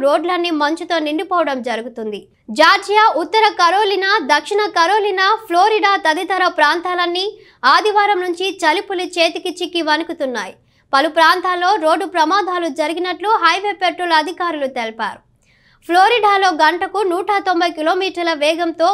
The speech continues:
బలమైన ఈదురు గాలులతో విరుచుకుపడ్డ టోర్నాడో బీభత్సంతో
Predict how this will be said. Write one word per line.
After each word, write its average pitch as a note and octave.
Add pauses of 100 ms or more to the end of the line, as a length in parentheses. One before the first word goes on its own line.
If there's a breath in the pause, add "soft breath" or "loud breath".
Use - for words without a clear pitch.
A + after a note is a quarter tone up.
(140)
బలమైన E4 (180)
ఈదురు F4+ (120)
గాలులతో D#4+ (100)
విరుచుకుపడ్డ D4 (600 soft breath)
టోర్నాడో G4
బీభత్సంతో F4